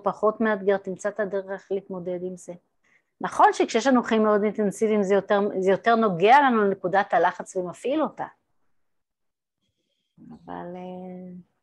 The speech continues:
שגם את זה אנחנו בוחרים, כן? אף אחד לא נמצא בעבודה מסוימת כי מישהו כפה עליו.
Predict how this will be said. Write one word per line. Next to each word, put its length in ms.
שגם 340
את 80
זה 100
אנחנו 300
בוחרים, 520
כן? 160
אף 200
אחד 240
לא 80
נמצא 340
בעבודה 460
מסוימת 420
כי 60
מישהו 280
כפה 300
עליו. 200